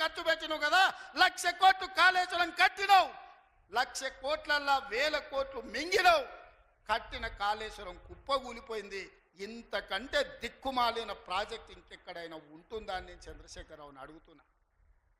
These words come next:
ఇవాళ మా ప్రాజెక్టులు పడావు పెట్టి మా నీళ్లు నిధులు, నీళ్ళేమో రాయలసీమ తరలించకపోయింది, నిధులేమో నువ్వు తరలించకపోయినావు,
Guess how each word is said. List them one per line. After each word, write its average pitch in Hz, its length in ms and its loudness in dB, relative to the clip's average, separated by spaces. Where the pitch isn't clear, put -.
ఇవాళ 196 240 0
మా 170 80 -4
ప్రాజెక్టులు 214 520 -6
పడావు 233 300 2
పెట్టి 247 340 0
మా 180 120 0
నీళ్లు 254 300 -8
నిధులు, 277 320 -4
నీళ్ళేమో 254 460 -2
రాయలసీమ 262 600 -2
తరలించకపోయింది, 226 720 -6
నిధులేమో 220 500 -6
నువ్వు 190 300 -12
తరలించకపోయినావు, 190 800 -10